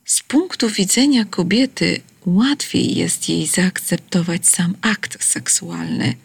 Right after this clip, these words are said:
niż kontynuowanie i pielęgnowanie relacji partnera z kochanką. Wiele kobiet, które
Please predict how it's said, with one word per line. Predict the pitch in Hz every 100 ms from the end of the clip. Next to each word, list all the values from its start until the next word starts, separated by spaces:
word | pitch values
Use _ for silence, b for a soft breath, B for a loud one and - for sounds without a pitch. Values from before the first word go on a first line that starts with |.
| b b b b b b b b
niż | 170 165 -
kontynuowanie | - 277 294 220 190 170 170 185 175 170 -
i | 208
pielęgnowanie | 269 269 240 214 190 175 170 160 165 175
relacji | 196 175 - - - 302
partnera | - 208 202 160 156 - 190
z | - -
kochanką. | - 190 190 196 160 - 147 - _ b b b b b _ _ _ _ _ _ -
Wiele | 240 269
kobiet, | 247 - 262 196 156 -
które | - 175 175